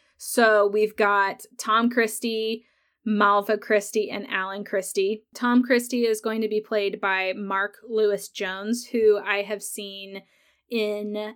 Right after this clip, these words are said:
The Crown, I think is the only project that I've seen him in, but he was really good in that one episode that he was in.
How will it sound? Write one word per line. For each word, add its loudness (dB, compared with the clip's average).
The 0
Crown, -2
I -4
think 0
is 2
the -2
only -6
project -2
that -2
I've -4
seen -8
him -8
in, -6
but -4
he 2
was 0
really -4
good -2
in -6
that -4
one -2
episode -4
that -2
he -2
was -6
in. -8